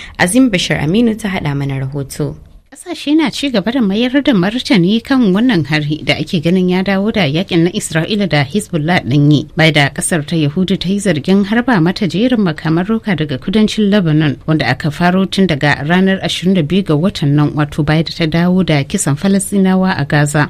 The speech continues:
Speaker 2: Tun farko Isra'ila ta zargi Hezbollah da kai mata hare-haren, amma ƙungiyar ta musanta. Gabanin harin na safiyar yau Juma'a da ya birkita tsakar birnin Beirut, ko da yake babu rasa rayuka, kuma tuni jami'an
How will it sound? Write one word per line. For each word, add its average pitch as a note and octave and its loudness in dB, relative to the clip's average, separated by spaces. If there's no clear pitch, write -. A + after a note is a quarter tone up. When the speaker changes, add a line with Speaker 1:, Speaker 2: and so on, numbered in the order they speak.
Speaker 2:
Tun D#3 0
farko D#3 0
Isra'ila F3+ 0
ta G#3+ 2
zargi F3 -6
Hezbollah G#3+ 2
da D3+ -2
kai G3+ 0
mata A#3 0
hare-haren, D#3+ 0
amma D#3+ 4
ƙungiyar F3+ 2
ta - -2
musanta. D#3 0
Gabanin D#3 4
harin F3 2
na F3 4
safiyar A#3 0
yau B3+ 2
Juma'a D#3 0
da D3 2
ya D3+ 4
birkita F3+ 0
tsakar G3+ -2
birnin G#3 2
Beirut, D#3 -2
ko F#3 0
da E3+ 2
yake E3+ 0
babu G3+ 2
rasa E3 0
rayuka, D3+ 0
kuma E3 2
tuni D3+ 0
jami'an D#3+ 2